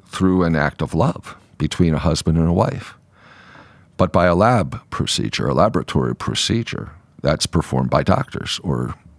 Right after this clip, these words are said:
technicians. Husband and wife are merely sources for the raw materials of egg and sperm,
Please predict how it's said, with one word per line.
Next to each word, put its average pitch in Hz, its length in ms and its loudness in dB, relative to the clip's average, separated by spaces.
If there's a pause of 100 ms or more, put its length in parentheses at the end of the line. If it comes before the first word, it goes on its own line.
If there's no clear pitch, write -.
technicians. - 680 -2 (960)
Husband 113 440 4
and 98 100 4
wife 110 420 2 (520)
are 90 200 4
merely 90 400 4
sources 82 640 0
for 78 440 0 (500)
the 85 100 4
raw 85 240 4
materials 82 880 0 (160)
of 78 320 0 (100)
egg 78 240 0
and 85 140 2
sperm, 92 440 0